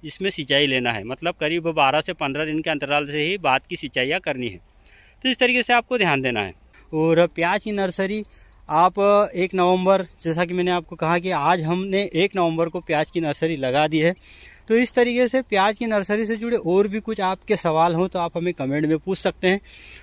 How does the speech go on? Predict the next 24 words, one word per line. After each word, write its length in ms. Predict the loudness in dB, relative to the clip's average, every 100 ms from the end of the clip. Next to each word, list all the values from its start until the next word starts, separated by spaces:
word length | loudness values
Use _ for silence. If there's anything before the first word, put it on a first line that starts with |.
| -10 0
और 320 | 4 6 4
अभी 360 | 2 0 0 0
प्याज 320 | 2 2 0
की 100 | -2
नर्सरी 460 | -2 -2 -2 0
हमने 220 | -2 -2 -2
यहाँ 120 | -2
पर 100 | -2
लगा 280 | 0 0 0
दी 140 | 0
है। 120 | -2
जैसे 300 | 0 0 0
जैसे 200 | -2 -4
प्याज 300 | -2 -2 -2
की 80 | -2
नर्सरी 380 | -2 0 -2 -2
बड़ी 220 | -2 0
होती 280 | 0 -2 0
जाएगी, 340 | 2 2 0
इसमें 400 | -6 -6 -2 -2
जो 140 | 0 -2
भी 100 | -2
समस्याएं 500 | -2 -4 -4 -2 0
आएंगी, 320 | 0 -2